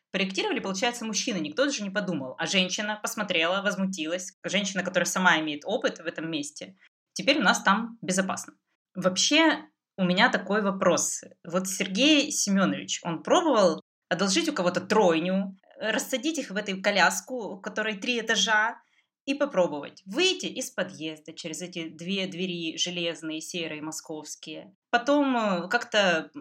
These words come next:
есть пандус или нет, заодно проверить, чтобы съехать, э, со ступенек и не убиться с этой тройней, чтобы вот он сам обязательно был, чтобы ему никто не помогал, чтобы у него еще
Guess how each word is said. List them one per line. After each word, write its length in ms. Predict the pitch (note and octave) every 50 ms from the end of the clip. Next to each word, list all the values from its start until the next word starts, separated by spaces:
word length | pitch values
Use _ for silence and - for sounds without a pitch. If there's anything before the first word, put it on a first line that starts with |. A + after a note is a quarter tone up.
| D3 - -
есть 400 | D3+ G3 F3+ G3+ A3 A3+ - -
пандус 380 | - F#3 F3 E3+ D#3 D#3+ - -
или 80 | E3 E3
нет, 260 | D#3 D#3 F#3 G3 F#3+
заодно 340 | F#3+ E3 D#3+ D#3+ F3 E3+ E3
проверить, 680 | - F3+ E3+ E3 F3 F3 F3 E3 D#3+ D3 - - - - -
чтобы 220 | - - - D#3+ -
съехать, 500 | - - F#3 G#3 A3 A3 F#3 F3+ F#3 -
э, 220 | D#3 D3 D#3 D#3+
со 140 | - - F#3
ступенек 560 | F#3+ - G3 F#3+ G#3 A3+ A#3 A3+ G3+ G3 -
и 20 |
не 80 | F3+ G3
убиться 480 | G3 F3+ D3+ C#3+ E3 D#3+ - - - G#3
с 100 | G#3 -
этой 240 | F#3 F#3 F#3 F#3
тройней, 560 | F#3 F#3+ F#3+ F#3 F3 E3 E3 E3+ E3+ D#3+ - -
чтобы 200 | - - F3+ E3
вот 120 | F#3 F#3+
он 80 | F#3+ F3+
сам 240 | F#3 - F3 D#3
обязательно 420 | D3+ D3+ D3+ - F#3 F3 F3+ F3+ F3
был, 120 | F3 F3+
чтобы 240 | F3 - - F3 F3+
ему 100 | F#3+ F#3+
никто 160 | F#3+ F#3+ F#3 F#3
не 100 | F#3 F3+
помогал, 440 | F3+ F3 F3 E3+ C#3+ C#3+ C#3 D3
чтобы 220 | - - - E3 D#3+
у 40 | E3+
него 120 | F3 F#3
еще 360 | F#3 F3+ - F#3 F3 E3 E3